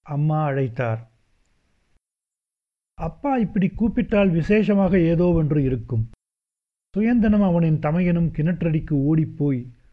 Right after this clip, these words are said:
துலா கிணறில் தண்ணி அள்ளி கைகால்களை அடித்து கழுவினர். சுயந்தனின் தமையனுக்கு இவனை விட ஏழு வயது அதிகம். பார்ப்பவர்கள்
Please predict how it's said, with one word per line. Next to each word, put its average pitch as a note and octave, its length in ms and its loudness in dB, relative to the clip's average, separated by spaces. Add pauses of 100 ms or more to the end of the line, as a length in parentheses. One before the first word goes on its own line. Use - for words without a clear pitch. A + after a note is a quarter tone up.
(180)
துலா G#3 320 2
கிணறில் D#3 460 2
தண்ணி D#3 440 0
அள்ளி C#3 500 -2 (280)
கைகால்களை E3 680 0
அடித்து C#3+ 380 -2
கழுவினர். C3 560 -4 (1080)
சுயந்தனின் A3 580 2
தமையனுக்கு F3+ 540 0
இவனை F3 420 2
விட E3 180 0
ஏழு D#3 360 2
வயது D3 300 0
அதிகம். A#2 420 -2 (800)
பார்ப்பவர்கள் F3 880 0